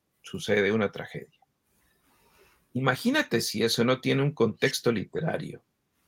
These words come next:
si eso no tiene un contexto periodístico brutal. Entonces, claro, yo me entregué, porque hay una cosa que también viene bien, eh, ya volviendo al,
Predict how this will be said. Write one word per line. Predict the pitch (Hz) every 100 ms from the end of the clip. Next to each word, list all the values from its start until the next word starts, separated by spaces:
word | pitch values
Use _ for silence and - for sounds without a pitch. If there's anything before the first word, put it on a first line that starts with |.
| -
si | - 110
eso | 113 151
no | 160
tiene | 151 160
un | 180
contexto | 160 131 113 143 - 156 -
periodístico | 120 104 110 110 160 - - 113 110
brutal. | 98 90 82 123 156 - _ _ - - - -
Entonces, | - 123 139 147 180 180 - - 135
claro, | 139 165 143
yo | 78 110 139
me | 160
entregué, | 175 156 123 117 131 113 - _ _ - - - _
porque | - - 135
hay | 160
una | 190 190
cosa | 185 175 - 127 170 175 _ -
que | 110 104
también | - 107 104 117 131
viene | 131 135 131
bien, | 127 117 120 113 - _ 82 -
eh, | 110 104 98 95 92 -
ya | - 110 110
volviendo | 113 92 101 107 113 113 117 117 107
al, | - 107